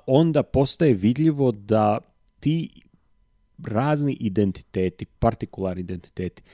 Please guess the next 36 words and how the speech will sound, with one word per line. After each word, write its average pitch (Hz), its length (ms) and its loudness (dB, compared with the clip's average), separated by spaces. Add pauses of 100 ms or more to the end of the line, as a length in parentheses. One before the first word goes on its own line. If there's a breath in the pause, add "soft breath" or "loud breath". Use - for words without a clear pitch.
(240 soft breath)
i 113 100 -2
te - 140 0
kako 160 360 0
mogu 135 360 2
da 101 160 2
oboje 104 520 6
način 104 420 -2
na 98 80 0
koji, 92 320 -2 (360)
a, 95 260 0
mi 104 260 2 (360)
percipiramo 104 800 -2
stvari 104 560 -2 (120)
i, 98 460 -2
i 104 160 -6
naše 101 340 -2
dijagnoze 95 720 0
i 98 60 0
zaključke, 95 680 -6 (160)
zaključke 98 480 -6
o, 90 60 -2
recimo, 87 280 -8
društvenim 85 400 -6 (340 soft breath)
ili 92 140 -6
političkim 90 460 -2
pitanjima. 85 440 -10
I 156 140 2
u 117 60 4
tom 139 300 6
smislu 110 460 2 (260 soft breath)
onda 107 240 2
postaje 98 500 0
jasno, 104 340 2
naravno, 95 360 0
kad 90 200 -6
uvedemo 92 440 -2